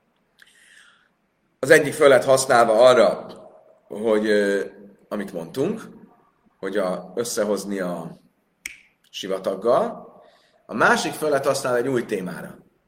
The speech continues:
Arra, hogy nappal kell fújni, és nem, ö,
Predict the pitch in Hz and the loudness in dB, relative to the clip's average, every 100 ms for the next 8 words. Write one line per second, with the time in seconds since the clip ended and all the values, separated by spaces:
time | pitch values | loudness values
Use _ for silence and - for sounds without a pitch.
0 | _ - 156 165 135 123 135 135 - 104 | _ 0 4 4 2 0 2 0 2 0
1 | 104 101 95 - 110 104 98 - 104 98 | 0 -2 -6 -8 -8 -6 -6 -6 -6 -6
2 | 92 90 - - _ _ _ _ _ 107 | -6 -10 -12 -20 _ _ _ _ _ -8
3 | 98 92 90 | -6 -6 -6